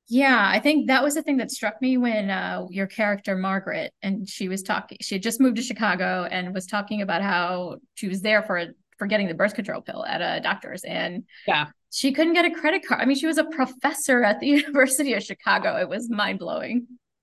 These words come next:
Speaker 2: Yes. But, you know, I should also add that while I made it sound very dire a second ago, and it was
Speaker 1: Mm-hmm.
Speaker 2: dire in a lot of ways, there was real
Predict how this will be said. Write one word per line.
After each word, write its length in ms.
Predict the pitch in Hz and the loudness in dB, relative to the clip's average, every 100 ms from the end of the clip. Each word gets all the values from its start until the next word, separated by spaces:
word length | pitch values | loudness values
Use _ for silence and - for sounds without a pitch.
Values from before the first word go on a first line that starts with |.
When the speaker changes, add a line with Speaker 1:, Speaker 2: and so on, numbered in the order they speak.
| _ | _
Speaker 2:
Yes. 380 | 247 220 214 - - - - | 4 4 2 -6 -12 -12 2
But, 100 | 349 | 6
you 60 | 370 | 8
know, 180 | 392 - | 6 4
I 140 | 339 | 0
should 160 | - - | 0 0
also 280 | 403 539 523 339 | 4 6 6 6
add 520 | 233 208 165 156 - - - - | 4 4 2 -2 -8 -16 -20 2
that 260 | 285 294 - | 4 4 0
while 640 | 240 240 277 285 294 262 - | 2 6 8 8 6 4 2
I 100 | 247 | 4
made 160 | 262 285 | 6 6
it 100 | 247 | 4
sound 180 | 269 240 | 2 4
very 180 | 214 202 | 4 4
dire 400 | 190 190 165 151 | 6 6 4 0
a 60 | |
second 340 | 156 175 185 160 | -2 -4 -2 -6
ago, 220 | 143 131 | -6 -4
and 120 | 175 | -2
it 60 | 202 | 4
was 260 | 269 277 | 6 6
Speaker 1:
Mm-hmm. 80 | 208 | 6
Speaker 2:
dire 160 | 185 165 | 2 2
in 280 | 160 - | -2 -10
a 40 | 151 | -6
lot 140 | 143 | -6
of 100 | - | -6
ways, 300 | - - - - | -8 -6 -2 4
there 140 | 240 | 6
was 180 | 254 214 | 6 4
real 720 | 208 196 254 269 254 247 | 2 6 8 8 8 4